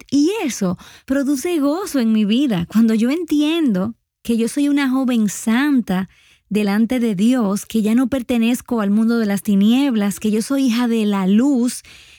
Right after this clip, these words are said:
que mi Padre es santo, que ya yo no soy una hija de desobediencia, que so-, ya no soy esclava para servir a mis propios deseos pecaminosos,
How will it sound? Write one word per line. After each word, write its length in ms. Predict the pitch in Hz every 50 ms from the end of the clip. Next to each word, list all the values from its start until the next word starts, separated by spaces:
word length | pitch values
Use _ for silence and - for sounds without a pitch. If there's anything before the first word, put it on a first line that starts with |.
| _ _
que 120 | - 240
mi 160 | 226 220 214 190
Padre 500 | - - 214 233 262 311 294 294 269 233
es 100 | 190 -
santo, 520 | - - 180 170 170 175 175 - 285 - _ _ _ _
que 140 | - 247
ya 100 | 208 220
yo 160 | 226 202 247 254
no 100 | 269 277
soy 200 | - - 254 247
una 240 | 247 240 240 226 208
hija 280 | 214 247 247 254 262
de 140 | 247 233 226
desobediencia, 1000 | 214 208 - - 220 202 226 233 202 202 185 180 185 190 180 - 226 247 285 302 - - - - - - _ _ _
que 320 | - 247 226 226 220 - -
so-, 280 | - - - 254 233 -
ya 180 | 220 262 254
no 100 | 269 302
soy 240 | 302 - 302 302 285
esclava 540 | 269 - - - 240 233 240 254 254 277 254
para 260 | - 240 233 233 233
servir 440 | 208 - 220 208 202 196 214 226 233
a 80 | 240 240
mis 220 | 226 220 - -
propios 480 | - - 208 220 233 208 262 269 254 214
deseos 640 | 220 226 185 - - - 208 214 226 233 226 -
pecaminosos, 1040 | - - 208 - 208 202 202 196 196 190 196 220 226 226 208 - - 202 208 -